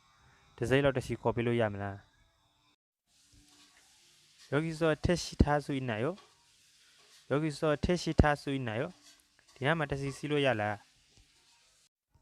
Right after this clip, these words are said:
천안역까지 가주세요. 천안역까지 가주세요.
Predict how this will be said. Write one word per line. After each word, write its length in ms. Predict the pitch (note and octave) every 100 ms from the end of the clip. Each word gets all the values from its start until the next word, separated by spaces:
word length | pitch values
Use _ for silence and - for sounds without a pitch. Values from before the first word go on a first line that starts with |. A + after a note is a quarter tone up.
| _ F#4+ _ _ F5 _ _ _ _ _ _ _ _ _ -
천안역까지 720 | E3+ F3+ F3 F3 D3+ B2+ C3
가주세요. 600 | A#2+ A#2+ A#2 A#2 A#2+ E3+ - _ _ _ _ _ _ _ _ _ _ _ _ _
천안역까지 720 | - E3 E3 D#3+ D#3+ C3 A#2+
가주세요. 640 | A#2+ A2+ A#2 A2+ A2+ B2